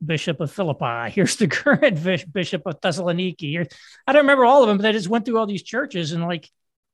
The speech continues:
here's the bishops of these churches that are still around. And, uh, so, you know, the, the church, the church is an institution.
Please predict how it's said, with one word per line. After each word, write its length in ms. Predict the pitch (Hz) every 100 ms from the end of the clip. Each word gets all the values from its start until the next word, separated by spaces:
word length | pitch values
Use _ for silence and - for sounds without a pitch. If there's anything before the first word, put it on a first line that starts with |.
| _ _
here's 240 | 202 240
the 100 | 240
bishops 480 | 151 214 - 143 -
of 80 | 139
these 180 | 151 -
churches 760 | - 160 170 156 120 117 - _
that 300 | - 165 170
are 60 | 156
still 240 | - 190 147
around. 460 | 139 139 127 - _ _ _ _ _ _ _ -
And, 480 | 180 175 165 160 190 _ _ _ _ _ -
uh, 560 | 196 233 - 359 285
so, 400 | 208 202 180 175
you 120 | 226
know, 120 | 180 190
the, 580 | 196 220 202 - 143 254
the 100 | 220
church, 280 | 269 262 -
the 300 | 220 202 196
church 240 | 254 196
is 140 | 226
an 80 | 196
institution. 580 | 190 202 156 180 - 190